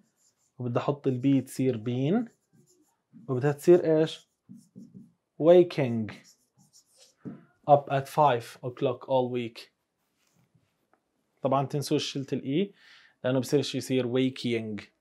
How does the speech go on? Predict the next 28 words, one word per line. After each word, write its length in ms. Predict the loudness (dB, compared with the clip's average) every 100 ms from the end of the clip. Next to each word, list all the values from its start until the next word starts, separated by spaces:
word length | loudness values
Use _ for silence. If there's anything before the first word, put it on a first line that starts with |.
| _ 6
هون 260 | 10 10 8 -4 _ -20 -20 -20 -16 10
by 140 | 12 12
the 120 | 12
time 340 | 10 10 10
we 120 | 6 6
arrived 540 | 8 12 12 12 10 8
they 180 | 10 10
had 360 | 12 12 12 8
for 240 | 6 6
an 220 | 2 0
hour. 360 | 6 8 8 6 -4 _ _ 6
لاحظ 340 | 6 8 6
يا 60 | 4
أخوان، 400 | 8 10 10 8
أعطاك 340 | 6 6 8
دليلين، 420 | 6 8 8 4
هاي 160 | 4 0
في 80 | -2
السنوات 440 | 0 4 4 4
اللي 100 | 0
كانت 360 | 2 0 0 -2
منيحة 280 | 0 -2
وسهلة. 460 | -2 -2 -2 -4 -6 _ _ _ _ _ 4
Arrived 540 | 10 12 10 6 -2 _ _ _ 2
و 60 | 8
by 200 | 8 8
the 120 | 4
time. 540 | 4 4 2 -6 -14